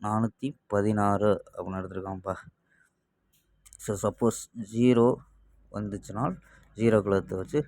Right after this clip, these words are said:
ட்ரை பண்ணலாம்ப்பா. So, நம்ம வந்து ஆறு, ஏ போல்ல ஆறு நாலு ஜீரோ. So, இந்த மூணு போர்டு தான் ஏ போல்ல எடுத்திருக்கோம். So, எந்த போர்டு மேட்ச் ஆகுதோ எடுத்து ப்ளே பண்ணலாம்ப்பா. So, ஆல் போல் நாலு ஜீரோ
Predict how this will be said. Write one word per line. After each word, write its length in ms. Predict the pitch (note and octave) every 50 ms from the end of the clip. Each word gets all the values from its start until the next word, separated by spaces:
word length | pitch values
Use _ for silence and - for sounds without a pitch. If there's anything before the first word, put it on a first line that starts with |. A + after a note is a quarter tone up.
| _ _ _ -
ட்ரை 140 | - F#2+ G2 - -
பண்ணலாம்ப்பா. 440 | F#2+ F#2+ F#2 F#2 F#2 F#2 F#2 F#2 F#2+ - _ _ _
So, 80 | - G2 F#2+
நம்ம 140 | F#2+ F#2+ F#2+ F#2+
வந்து 140 | G2 G#2 B2 A#2+ A2+ G2+ G2+ G2+
ஆறு, 200 | G#2 G2+ G#2 G#2+ C#3+ - _ _ _ _ _ _ - A2
ஏ 40 | A2 G2+
போல்ல 240 | G2+ G#2 G2+ G2+ A#2 C#3+ E3+ - - - - - G2+
ஆறு 180 | G#2 G#2+ G#2 G#2 G2+ G2
நாலு 240 | F#2+ F#2+ F#2+ G2 G2 F#2+ -
ஜீரோ. 260 | - G2 F#2+ F2+ F#2+ F2+ - - -
So, 60 | - F#2 F2+
இந்த 100 | F#2 F#2 F#2+
மூணு 160 | G2 G2 G2+ G2 F#2
போர்டு 180 | G2 G2 G2 G2 G2+
தான் 100 | G#2 G2+ F#2+
ஏ 60 | G2 G2+ F#2
போல்ல 240 | F#2+ F#2 F#2 F#2 F#2
எடுத்திருக்கோம். 420 | - - - F#2+ E2+ F#2 B2 - - - - - - - - - - -
So, 60 | - G2 F#2+ G2+
எந்த 180 | A2 A2 A2 A2+ G2+ F#2+
போர்டு 220 | G2+ G#2 G2+ A#2 D#3+ - - - - -
மேட்ச் 260 | - F#2+ G2+ - - -
ஆகுதோ 200 | F#2 F#2 G2 C3 D#3+ D3+ G#2
எடுத்து 220 | F#2+ - D2+ - D#2
ப்ளே 120 | D#2 F#2+ F2+ D#2 -
பண்ணலாம்ப்பா. 380 | F#2 F2+ F2+ F2+ F2+ E2+ F2+ - - - - - _ _ _ -
So, 80 | - G#2+ A2
ஆல் 200 | A#2+ C3 C3+ C3+ B2+
போல் 180 | B2 B2 B2 A2+ A2
நாலு 240 | A2 A2 A#2 A#2 A#2 A2+ G#2 G#2
ஜீரோ 280 | G#2 G#2+ G#2 G#2+ G#2+